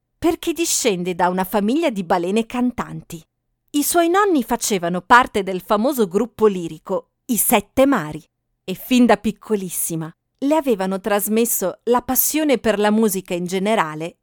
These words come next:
e per il canto in particolare. Dopo questa avventura, Bella continuò i suoi studi, raggiungendo il massimo dei voti e diventando la balena cantante solista più famosa dell'oceano.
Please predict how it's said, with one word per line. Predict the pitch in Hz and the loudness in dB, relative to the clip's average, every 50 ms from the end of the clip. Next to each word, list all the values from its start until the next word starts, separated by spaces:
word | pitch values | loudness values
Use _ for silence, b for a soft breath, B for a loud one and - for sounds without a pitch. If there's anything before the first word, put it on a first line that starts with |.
| _ _ | _ _
e | - 302 | -10 -8
per | - - 349 339 | -6 -4 -4 -4
il | 370 381 - | -4 -6 -10
canto | - - 403 403 359 - 311 | -10 -10 -8 -8 -6 -2 -2
in | 254 233 | -2 0
particolare. | - 226 214 202 190 - 190 - - 180 170 160 160 160 160 165 165 - _ _ _ _ _ _ _ _ _ _ _ _ _ _ _ | 0 0 0 0 -2 -6 -6 -4 -4 -4 -4 -4 -6 -8 -10 -14 -16 -18 _ _ _ _ _ _ _ _ _ _ _ _ _ _ _
Dopo | - 175 226 202 - 220 202 | 0 2 2 2 2 -2 -4
questa | - - 240 247 - - - 226 | 0 0 0 2 2 2 0 0
avventura, | 190 175 214 208 202 185 - 233 233 233 233 220 196 - _ _ _ _ _ | 0 0 0 0 0 -2 -2 -2 -2 0 -2 -2 -4 -8 _ _ _ _ _
Bella | - 214 185 277 269 294 302 285 269 - | -12 2 4 6 6 6 6 2 2 2
continuò | - 247 233 220 208 - 233 220 208 208 214 | 2 2 2 2 2 0 2 4 4 6 4
i | 220 208 | 4 2
suoi | - 214 202 196 | 0 -2 -4 -4
studi, | - - - - 160 156 160 - 156 175 _ _ _ _ _ | -4 -8 -10 -12 -14 -14 -14 -16 -18 -20 _ _ _ _ _
raggiungendo | - 233 262 277 262 220 - 285 294 285 262 220 247 190 170 175 175 185 | -2 2 2 2 2 2 0 2 2 2 4 4 4 2 2 0 -2 -2
il | 180 170 | -2 -2
massimo | 170 170 180 220 226 - - - 247 226 208 208 | 0 0 2 2 4 2 2 2 2 2 0 0
dei | 190 208 180 180 | -2 -4 -4 -4
voti | 160 165 160 160 151 - - - 160 - _ _ _ _ _ | -8 -10 -12 -14 -14 -16 -20 -20 -20 -20 _ _ _ _ _
e | - 254 220 | -2 -2 -2
diventando | 190 233 190 214 202 196 180 - 214 262 311 320 320 | -2 -2 0 0 -2 0 4 4 6 6 6 4 2
la | 247 208 185 | 0 0 0
balena | 170 202 196 190 208 254 285 277 233 226 | 2 2 2 4 4 4 4 4 2 2
cantante | - 226 196 190 190 - 220 220 226 214 - - 196 | 2 0 0 0 0 2 4 4 4 2 0 -2 -2
solista | 180 - - 220 208 180 170 151 - - - - 156 160 - _ _ _ _ | -2 2 2 2 2 2 -2 -6 -8 -8 -8 -10 -12 -16 -18 _ _ _ _
più | - 220 226 | 2 2 2
famosa | 214 - 233 208 190 180 185 180 - 196 | 4 4 2 2 2 2 0 0 0 0
dell'oceano. | 170 190 180 175 185 175 - - 208 170 156 156 156 151 156 160 156 - | 0 0 0 0 -2 -2 -2 -4 -4 -6 -6 -8 -8 -8 -10 -10 -12 -14